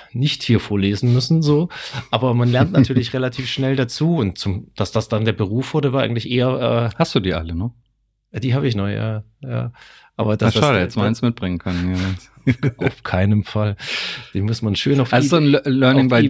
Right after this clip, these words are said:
Speaker 2: Do-,
Speaker 1: kaufen.
Speaker 2: Le-, Learning by Doing auch, oder? Ich
Speaker 1: Learning
Speaker 2: meine
Speaker 1: by Doing und natürlich auch so eine Grundaggression, ähm, allem anderen gegenüber. Also ich weiß, ich habe das Stadtmagazin relativ schnell beleidigt dafür, dass sie nicht über uns Bericht erstattet haben.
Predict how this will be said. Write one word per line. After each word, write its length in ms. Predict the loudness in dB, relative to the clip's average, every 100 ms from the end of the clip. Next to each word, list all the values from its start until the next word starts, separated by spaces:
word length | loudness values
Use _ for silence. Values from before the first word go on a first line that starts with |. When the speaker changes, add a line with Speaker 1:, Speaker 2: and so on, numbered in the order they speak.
| 2
Speaker 2:
Do-, 40 | 0
Speaker 1:
kaufen. 380 | 2 0 0 0
Speaker 2:
Le-, 140 | 0 2
Learning 360 | 4 6 4
by 140 | 4 0
Doing 380 | -2 -4 -6 -8
auch, 180 | -12 -14 -12
oder? 180 | -4 2
Ich 40 |
Speaker 1:
Learning 260 | 4 4 4
Speaker 2:
meine 160 | 2
Speaker 1:
by 60 | 0
Doing 420 | -2 0 0 0
und 400 | -4 -2 -2 -4
natürlich 460 | -4 -4 -4 -6 -6
auch 60 |
so 100 | -4
eine 240 | -2 -2 -4 -10 -18
Grundaggression, 1300 | -8 0 2 0 -4 -6 -2 -2 0 0 2 0 -2 -4
ähm, 220 | -2 0
allem 280 | 0 0 0
anderen 320 | 2 4 4
gegenüber. 440 | 2 -2 -4 -6 -6
Also 160 | -4
ich 120 | -4 -2
weiß, 140 | -2
ich 80 | -2
habe 80 | -2
das 120 | -2
Stadtmagazin 640 | -2 -2 0 -2 -2 -2 -2
relativ 380 | 0 0 -2
schnell 220 | -4 -2 0
beleidigt 580 | 0 0 0 -2 -2 -4
dafür, 240 | -2 -2
dass 160 | -2 0
sie 80 |
nicht 180 | 2 2
über 160 | 0 0
uns 160 | -2
Bericht 320 | -2 0 0 0
erstattet 480 | -2 -2 -2 0
haben. 260 | 0 2